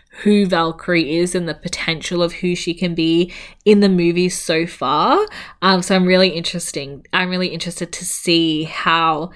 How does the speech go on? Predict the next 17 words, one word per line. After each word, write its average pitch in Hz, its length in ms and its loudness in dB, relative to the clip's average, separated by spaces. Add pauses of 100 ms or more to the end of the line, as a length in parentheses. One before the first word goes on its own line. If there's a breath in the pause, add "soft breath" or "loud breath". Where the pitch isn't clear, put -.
(200 loud breath)
she, 170 680 0
uh, 143 320 -6
like, 170 220 -2
what 185 200 2
her 190 80 0
storyline 131 640 -6
is - 160 -14
in 180 140 -6
this 170 180 -6
new 165 160 -8
Thor 170 220 -4
movie 285 460 0
and, 190 280 0
and 175 180 -2
how 180 220 -2
they 170 200 -2
might 165 360 0